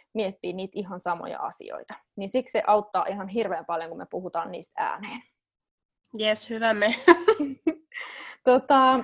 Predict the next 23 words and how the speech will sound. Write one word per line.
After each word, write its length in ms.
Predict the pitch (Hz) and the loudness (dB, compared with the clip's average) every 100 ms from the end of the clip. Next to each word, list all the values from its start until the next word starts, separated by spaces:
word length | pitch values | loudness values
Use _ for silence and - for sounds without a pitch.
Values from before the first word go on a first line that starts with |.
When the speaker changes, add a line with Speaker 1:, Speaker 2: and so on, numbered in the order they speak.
| - | -2
Speaker 1:
joo, 340 | 247 440 294 175 | 2 6 6 6
äh, 560 | 175 - 226 226 233 254 | 2 -2 2 4 2 0
moni 280 | 349 453 | 0 2
nainen 420 | 277 302 320 214 202 | 4 4 2 0 0
tuntee 300 | 214 214 214 | 2 4 2
tosi 260 | 262 262 | 0 -4
huonosti 720 | 220 247 226 185 208 - - - | 0 4 4 4 -2 -8 -6 4
alapäänsä. 800 | 220 208 - 190 175 190 254 277 - _ _ | 6 6 4 0 0 0 0 0 -6 _ _
Minkä 320 | 233 370 427 | -4 -2 0
takia 400 | 262 240 233 226 | -2 -4 -2 -2
sun 280 | 226 294 294 | -2 -4 -2
mielestä 640 | 196 185 196 208 - - - | -2 -2 -4 -6 -4 -4 -2
olisi 440 | 202 190 196 - | -2 -4 -8 -6
tärkeää 680 | - 214 - - 151 139 190 - | -4 -2 -4 -6 -6 -4 -6 -6
tutustua 560 | - 226 - - - 113 | 0 0 0 -10 -8 -8
siihen? 600 | - - - 233 240 240 _ _ _ _ _ _ _ _ _ _ - - - - _ _ | -10 -16 -12 -10 -10 -14 _ _ _ _ _ _ _ _ _ _ -20 -20 -20 -20 _ _
Speaker 2:
No 280 | 233 214 214 | -2 0 0
ihan 340 | 247 254 339 359 | -2 0 2 2
ensinnäkin 600 | 339 339 339 320 277 - | 0 0 2 0 0 -4
tulee 320 | 254 247 226 | 0 4 4
mieleen 600 | 233 247 240 220 196 196 | 4 2 4 4 2 0
se, 240 | 196 202 - | -2 -4 -4
että 680 | 185 - _ - 202 202 | -6 -6 _ 4 6 4